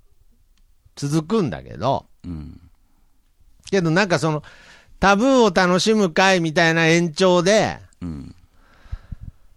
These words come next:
Speaker 1: コミュニティを作りがちだから、
Speaker 2: そうだね。
Speaker 1: うん。これは、もう、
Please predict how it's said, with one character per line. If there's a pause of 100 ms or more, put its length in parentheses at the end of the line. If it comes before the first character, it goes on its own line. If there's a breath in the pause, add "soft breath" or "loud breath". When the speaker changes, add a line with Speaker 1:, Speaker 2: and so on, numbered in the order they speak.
(460)
Speaker 1:
コ
ミ
ュ
ニ
テ
ィ
を
作
り
が
ち
だ
か
ら、 (1120)
Speaker 2:
そ
う
だ
ね。 (460)
Speaker 1:
う
ん。 (1500 soft breath)
こ
れ
は、 (1120)
も
う、